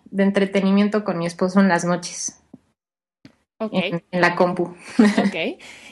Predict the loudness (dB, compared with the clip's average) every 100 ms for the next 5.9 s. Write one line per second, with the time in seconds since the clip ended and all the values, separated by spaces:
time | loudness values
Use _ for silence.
0 | -8 -2 0 0 0 -2 -2 -2 -2 -2
1 | -4 -4 -4 -2 -2 0 -2 -2 -2 -6
2 | -2 0 0 0 -2 -2 0 0 0 -2
3 | -6 -6 -6 -6 -4 -4 -2 -4 -6 -10
4 | -14 -14 -12 -10 -10 -10 -4 -2 -2 -4
5 | -4 -4 -6 -4 -4 -2 -2 -2 -4